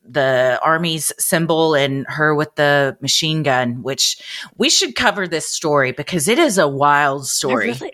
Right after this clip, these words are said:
Speaker 2: I don't know much about it other than I've seen, like, you know, I Love the seventies or whatever, and they'll be like, "And that's when the Patty Hearst thing happened." And everyone's like, "Oh, yeah, you know the Patty Hearst." I'm like, "I don't know it. <laughs> What is it?" So
Speaker 1: I think it's a lot of Stockholm syndrome.
Speaker 2: Yeah,
Speaker 1: And
Speaker 2: it'll be fascinating.
Speaker 1: Yeah.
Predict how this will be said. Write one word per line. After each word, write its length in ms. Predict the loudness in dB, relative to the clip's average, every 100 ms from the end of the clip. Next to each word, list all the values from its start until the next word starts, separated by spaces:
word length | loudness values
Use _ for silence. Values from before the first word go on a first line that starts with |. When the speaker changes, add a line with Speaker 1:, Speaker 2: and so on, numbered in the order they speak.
| -6
Speaker 2:
I 160 | -2
don't 160 | 2 4
know 140 | 4
much 260 | 4 2 0
about 300 | -2 0 2
it 100 | 2
other 300 | 0 2 2
than 260 | 2 0 0
I've 200 | -4 -4
seen, 500 | -4 -2 0 -2 0
like, 320 | 0 0 -4 -16 -20 -14 -2
you 100 | 0
know, 100 | 0
I 180 | 0
Love 200 | 2 0
the 80 | 0
seventies 540 | -2 0 0 0 0 2
or 40 |
whatever, 280 | 2 2 2
and 140 | 2
they'll 80 | 0
be 80 | 0
like, 160 | 0 0
"And 100 | 0
that's 200 | -2 -2
when 80 | -6
the 80 |
Patty 260 | -4 -4 -2
Hearst 220 | -2 0
thing 160 | -2 0
happened." 320 | -2 -2 -2
And 40 | -2
everyone's 200 | 0 0
like, 180 | 0
"Oh, 100 | 2
yeah, 180 | 4 2
you 120 | 0
know 140 | -2 -4
the 60 |
Patty 240 | -2 -2 0
Hearst." 200 | -2 -2
I'm 100 | -2
like, 180 | -2 0
"I 180 | 2 2
don't 240 | 2 2
know 240 | 4 4
it. 160 | 4 4
<laughs> 40 | 4
What 120 | 4
is 200 | 4 4
it?" 300 | 4 2 2
So 220 | 2 2
Speaker 1:
I 20 |
think 180 | 4 2
it's 160 | 0 2
a 40 |
lot 220 | 4 4 4
of 140 | 0
Stockholm 640 | -2 4 4 2 -4 -6
syndrome. 480 | -4 -4 -2 2 4
Speaker 2:
Yeah, 120 | 2
Speaker 1:
And 300 | 2 0 2
Speaker 2:
it'll 80 | 2
be 80 | 2
fascinating. 600 | 2 0 0 -2 0 0
Speaker 1:
Yeah. 360 | 2 4 2